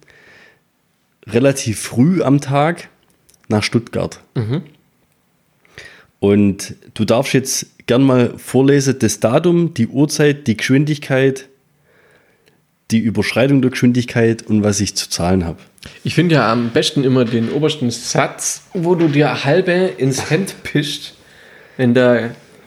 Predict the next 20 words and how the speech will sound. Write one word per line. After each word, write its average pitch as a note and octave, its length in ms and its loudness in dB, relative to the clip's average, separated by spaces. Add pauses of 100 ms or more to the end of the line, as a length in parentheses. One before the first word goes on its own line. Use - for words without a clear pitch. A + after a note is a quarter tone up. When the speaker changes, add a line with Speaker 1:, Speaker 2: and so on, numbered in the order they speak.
(800)
Speaker 2:
eine B2+ 320 2
Sp-, - 460 -4
ah, B2 160 0
Zeugenfragebogen A#2 1040 0
mit A2 140 0
Zahlungsangebot. A#2 1300 -2
Was - 180 -6
ist A#2 160 -2
denn C3+ 80 -6
das? D3 180 -4
Bei C3+ 120 2
mir B2+ 120 2
stand B2+ 240 0
hier - 220 0
Anhörung C3+ 640 2
zum, A#2 480 2
was A2+ 160 -2
der C#3+ 80 0
Geier D3 280 0
was. A#2 300 0